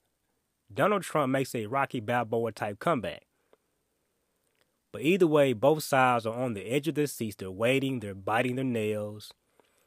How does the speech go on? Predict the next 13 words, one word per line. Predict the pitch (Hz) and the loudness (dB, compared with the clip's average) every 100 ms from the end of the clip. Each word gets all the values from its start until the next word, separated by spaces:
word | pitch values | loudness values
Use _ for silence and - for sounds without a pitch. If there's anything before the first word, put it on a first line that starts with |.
| _ _ - | _ _ -16
they're | 98 | -14
grinding | 98 117 131 123 | -4 -2 0 0
their | 127 | -2
teeth | - 110 101 101 _ _ _ _ _ _ _ _ _ _ _ _ _ _ | -4 -6 -6 -10 _ _ _ _ _ _ _ _ _ _ _ _ _ _
because | - 98 127 | -14 -6 -4
they | 110 107 | -2 -4
don't | 98 123 143 147 127 | -2 4 6 4 2
know | 117 110 | 0 0
what's | 107 98 127 127 | -4 -4 -2 -2
gonna | - 127 | -2 -4
be | 120 | -2
the | 110 113 | 0 2
outcome. | 113 104 117 95 87 | 0 -2 -10 -10 -10